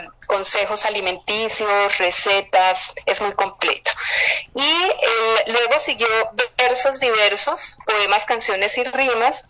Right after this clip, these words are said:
que también es inteligente, y pues ahí es muy bonito porque fue una experiencia muy hermosa, porque ahí en los, eh, enlaces y códigos Q R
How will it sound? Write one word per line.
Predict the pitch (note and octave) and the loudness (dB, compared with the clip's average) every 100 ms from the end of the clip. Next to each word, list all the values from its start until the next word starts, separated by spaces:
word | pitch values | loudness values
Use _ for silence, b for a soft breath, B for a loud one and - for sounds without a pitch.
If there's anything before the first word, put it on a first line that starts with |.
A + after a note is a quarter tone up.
| - | -4
que | G#3+ | -2
también | G3 G3 - F#3+ F#3+ F#3+ - | 0 -2 -2 0 2 0 -2
es | G#3+ A3+ | -2 -2
inteligente, | A3 G#3 G3 - G3 F#3 F#3 D4+ B B B B B | -2 -2 -2 -2 -2 0 -4 -6 B B B B B
y | A3+ | -4
pues | G#3+ F#3+ F#3 | 0 -2 2
ahí | F#3 F3+ G#3 C#4+ F#4+ | 2 2 0 -2 -2
es | A3 A3 | -2 -2
muy | G#3+ | -2
bonito | A3 A#3 A3 G#3+ | -2 0 -2 -2
porque | A3+ B3+ - | -4 -4 -4
fue | - | -2
una | G#3 | -2
experiencia | A3+ - G#3+ G3+ A3+ | -2 -2 -2 -2 -2
muy | A3+ A#3+ | 0 0
hermosa, | A#3+ B3 A#3 G#3 A#3 B3 | 0 0 0 2 0 0
porque | A3+ - - | -2 -4 0
ahí | F3+ F3+ F#3+ G3 | 0 0 0 0
en | G#3 G#3+ | 0 0
los, | G3 F#3 - | 0 2 2
eh, | F#3 F3+ F3 F3 - | 2 0 0 0 -2
enlaces | F#3+ F3+ F#3 G3+ C4 | -2 2 2 0 -4
y | C#4 | -2
códigos | G#3+ G3 G#3+ A3 | 0 0 2 0
Q | - | 2
R | B3 A#3 G#3 A3 C#4+ | 2 4 4 2 -4